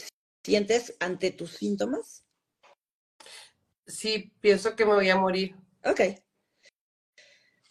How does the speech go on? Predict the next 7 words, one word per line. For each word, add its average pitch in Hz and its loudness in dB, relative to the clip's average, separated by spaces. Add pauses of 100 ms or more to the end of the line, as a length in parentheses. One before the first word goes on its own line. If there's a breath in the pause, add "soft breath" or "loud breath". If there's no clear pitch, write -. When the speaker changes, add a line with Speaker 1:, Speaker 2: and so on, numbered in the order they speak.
(160)
Speaker 1:
Inhala 269 0
profundo. 269 -2 (3000 loud breath)
Exhala. 233 0 (440)
Abre 214 2 (1040)
tus 208 2
ojos. 285 2 (540)
Repite 233 2